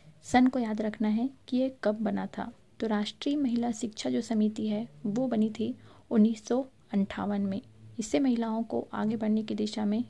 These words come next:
बहुत ही यह कारगर साबित हुई थी। राधाकृष्णन जो आयोग है वो बना था उन्नीस सौ अड़तालीस उन्नीस सौ उनचास में। इसको अभी भी आपको याद रखना है, पूछा जा सकता है कि राधाकृष्णन आयोग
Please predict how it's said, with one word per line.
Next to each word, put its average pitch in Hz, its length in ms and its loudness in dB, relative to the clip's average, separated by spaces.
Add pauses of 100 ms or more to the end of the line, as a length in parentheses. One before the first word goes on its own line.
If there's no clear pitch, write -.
(100)
बहुत 214 440 -2
ही 233 180 0 (1080)
यह 262 120 6
कारगर 220 480 0
साबित 208 440 -2
हुई 185 140 2 (120)
थी। - 160 -6 (360)
राधाकृष्णन 277 680 0
जो 262 140 -2
आयोग 214 340 -2
है 226 260 -4 (240)
वो 247 140 2
बना 220 240 2
था 220 280 -6 (220)
उन्नीस 233 300 0
सौ 233 200 -2 (400)
अड़तालीस 220 540 -2 (100)
उन्नीस 214 340 2
सौ 247 140 -4 (180)
उनचास 208 480 -2
में। 220 100 -6 (160)
इसको 214 220 -4
अभी 247 200 2 (220)
भी 226 140 0
आपको 233 260 -4
याद 220 200 -4
रखना 233 220 -2
है, 233 120 -2
पूछा 226 340 -4
जा 233 60 -4
सकता 220 280 -8
है 220 100 -4
कि 220 80 -2
राधाकृष्णन 220 540 -2
आयोग 233 220 -4